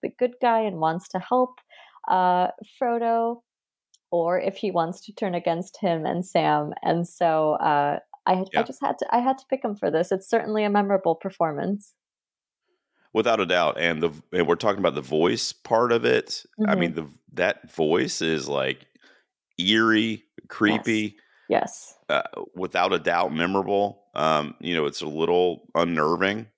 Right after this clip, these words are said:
Speaker 1: Yes.
Speaker 2: And you don't know, like, as you're watching the movie, you don't know, like, what's his end game? Like, should we trust him? Is he going to double cross them? Is
Speaker 1: Yeah.
Speaker 2: he,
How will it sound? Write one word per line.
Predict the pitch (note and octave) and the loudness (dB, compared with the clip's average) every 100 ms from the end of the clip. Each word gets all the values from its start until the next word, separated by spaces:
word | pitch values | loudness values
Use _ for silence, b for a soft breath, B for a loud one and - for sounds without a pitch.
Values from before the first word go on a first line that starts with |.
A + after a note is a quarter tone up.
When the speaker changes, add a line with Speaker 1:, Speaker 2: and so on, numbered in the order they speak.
| _ - | _ 0
Speaker 1:
Yes. | G#3+ G3+ G3 - - - _ | 2 2 0 -4 -8 -10 _
Speaker 2:
And | E2+ F2 E2+ E2 E2 - _ _ | -2 0 2 0 -2 -8 _ _
you | - F#2 G2+ | -16 -8 -6
don't | F2 A2 B2 F#2+ | 0 0 0 -2
know, | G#2+ G#2 G#2+ A2+ A2+ A2+ - _ _ _ - _ _ - | 2 2 4 4 2 0 -4 _ _ _ -20 _ _ -10
like, | C2 F2+ - | 0 0 0
as | D2 G2 | -2 -2
you're | G2 | 0
watching | F2+ F2+ A2+ | 0 0 -2
the | G2+ | -8
movie, | G2 | -8
you | F#2+ | -4
don't | G2+ G2 | -2 0
know, | G2+ | 0
like, | F#2+ D#2 F2 | 0 0 -2
what's | - G#2+ - | 0 2 2
his | - C3+ A#2 | -4 -4 -2
end | G2+ G#2+ G#2+ | -2 -2 0
game? | A2 A2 A2 | 0 0 -2
Like, | F#2 D#2+ D#2 - _ _ _ _ _ _ _ - | 0 0 0 -8 _ _ _ _ _ _ _ -10
should | - - A2+ A#2+ | -4 2 2 2
we | C3 B2+ | 0 0
trust | - A#2+ A#2 - | 2 2 2 0
him? | A#2+ A#2+ A2+ | -2 0 -2
Is | - E2+ | -4 -4
he | A2+ G#2+ | -4 -4
going | G#2+ G#2 G#2 | -2 -2 -4
to | - | -2
double | G#2 G2 G2 | -2 0 -2
cross | G#2 F#2+ F#2+ | 2 2 0
them? | G2+ G2 G2 F2 | -4 -4 -4 -4
Is | D#2 - | -4 0
Speaker 1:
Yeah. | G2 G2 | 0 0
Speaker 2:
he, | G2 F2+ | -4 -8